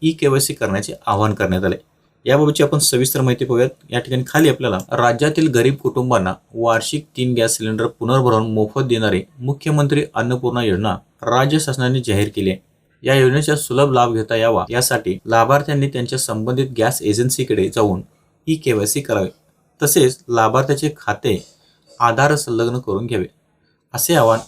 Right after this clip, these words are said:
अन्न व नागरी पुरवठा विभागामार्फत करण्यात आले. तर मित्रांनो, तुम्हाला मोफत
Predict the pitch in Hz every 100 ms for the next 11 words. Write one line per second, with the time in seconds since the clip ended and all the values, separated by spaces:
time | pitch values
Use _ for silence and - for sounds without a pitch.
0 | - 135 139 143 139 107 110 120 120 110
1 | 127 107 107 107 95 - 131 - 95 95
2 | 127 113 82 _ _ _ _ - 151 156
3 | 156 151 147 127 120 - _ - 117 123
4 | -